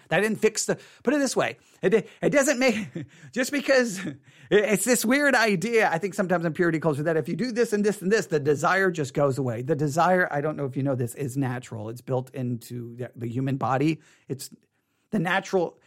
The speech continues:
it's a natural desire. It's, it's there. It, you, you can't just make it go away because of whatever, right? So, all right. Um, it says here,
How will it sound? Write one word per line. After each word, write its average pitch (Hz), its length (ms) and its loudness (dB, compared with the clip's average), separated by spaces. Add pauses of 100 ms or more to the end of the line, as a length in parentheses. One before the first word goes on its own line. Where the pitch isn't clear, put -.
it's - 240 -2 (160)
a 147 80 2
natural 180 420 2
desire. 135 680 0 (120)
It's, 139 180 -4
it's 147 200 -8
there. 156 540 -2
It, 143 200 -2 (400)
you, 139 160 -4 (140)
you 160 100 0
can't 202 200 0
just 165 160 0
make 180 160 0
it 151 100 -8
go 151 180 0
away 143 400 -2
because 127 520 -6 (840)
of 143 220 -2
whatever, 143 640 0 (160)
right? - 200 -18
So, 107 320 -10 (120)
all - 80 -16
right. 101 180 -18 (960)
Um, 143 260 -2
it 151 60 -6
says 147 300 -2
here, 127 380 -2